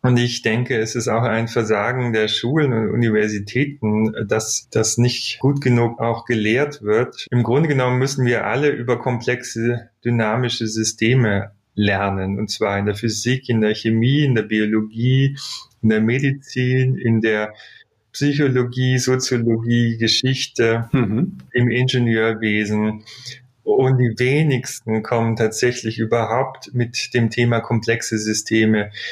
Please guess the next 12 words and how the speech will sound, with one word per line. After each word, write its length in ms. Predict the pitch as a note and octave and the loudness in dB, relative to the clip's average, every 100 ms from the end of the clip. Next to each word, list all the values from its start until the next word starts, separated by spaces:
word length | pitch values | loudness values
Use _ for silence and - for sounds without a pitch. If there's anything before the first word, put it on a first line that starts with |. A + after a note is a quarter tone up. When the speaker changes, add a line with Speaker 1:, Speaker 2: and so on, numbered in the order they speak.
| - - | -12 -2
Speaker 1:
in 180 | A2 G2+ | 0 2
Berührung. 760 | G2+ A2 C3 B2 G2 G2+ - _ _ - | 4 4 4 2 -2 -6 -12 _ _ -4
Ja, 180 | G#2+ A#2+ | -2 0
komplexe 560 | - A#2+ C#3 - B2 | 0 0 0 -2 -2
Systeme 1040 | A2 G#2+ G#2 G#2 - C3 D3+ D3+ D3+ D3+ D3+ | -2 -2 -2 -4 -2 2 4 4 2 0 -4
zeigen 480 | - B2 B2+ A#2+ A#2 | -2 0 0 0 -2
Selbstorganisation, 1400 | A#2 C3 D3 - C3+ C#3 B2+ B2 B2+ B2 - B2 A#2 A#2 | 0 -2 -2 -2 -2 0 -2 -2 -2 -2 -2 0 2 2
sogenannte 680 | A#2 B2 A#2+ A2+ A2+ G#2+ G#2 - _ - | 2 2 2 2 -2 -4 -6 -20 _ -2
emergente 800 | C3 C#3+ D3+ B2 B2 C#3 D3 C#3 | 0 2 2 0 -2 -2 -2 -2
Phänomene 840 | C3+ B2+ A#2 A2+ B2+ D#3+ E3+ E3 | 0 0 2 2 2 2 2 0
und 180 | B2 A2+ | -2 -2
Eigenschaften, 1160 | G2+ A#2 E3+ E3 - C3+ C3+ - C#3 C#3+ C#3+ | -2 0 2 2 0 -2 -4 -4 0 0 -2